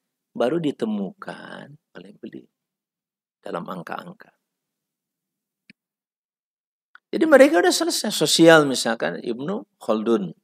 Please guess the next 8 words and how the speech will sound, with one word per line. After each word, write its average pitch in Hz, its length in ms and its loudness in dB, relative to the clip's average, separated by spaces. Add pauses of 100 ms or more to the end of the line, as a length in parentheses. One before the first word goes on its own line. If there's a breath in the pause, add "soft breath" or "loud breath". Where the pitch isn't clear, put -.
(140)
dalam 92 240 -8
bidang 110 240 -10
sosiologi, - 480 -16 (420)
ekonomi. 95 560 -8 (1900)
Nah, 208 160 -6
baru 185 300 2
ke 233 100 -4
sini. 208 540 -8